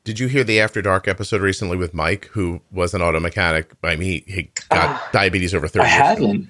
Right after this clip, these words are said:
Speaker 1: His, his, um, his, uh, y-, you know, all of his complications got so bad that he had to stop working with his hands.
Speaker 2: Mm-hmm.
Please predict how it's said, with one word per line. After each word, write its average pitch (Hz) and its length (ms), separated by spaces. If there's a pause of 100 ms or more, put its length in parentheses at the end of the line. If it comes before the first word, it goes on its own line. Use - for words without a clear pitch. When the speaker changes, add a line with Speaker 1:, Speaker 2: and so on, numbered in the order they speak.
(120)
Speaker 1:
His, 113 460
his, 113 280
um, 87 480 (640)
his, 107 380
uh, 85 340 (460)
y-, 87 160 (100)
you 87 100
know, 73 220 (640)
all 110 200
of 98 80
his 104 160
complications 95 720
got 82 200
so 90 140
bad 82 240
that 78 80
he 78 60
had 82 140
to - 40
stop - 260
working 73 240
with 62 120
his - 100
hands. - 420
Speaker 2:
Mm-hmm. 156 360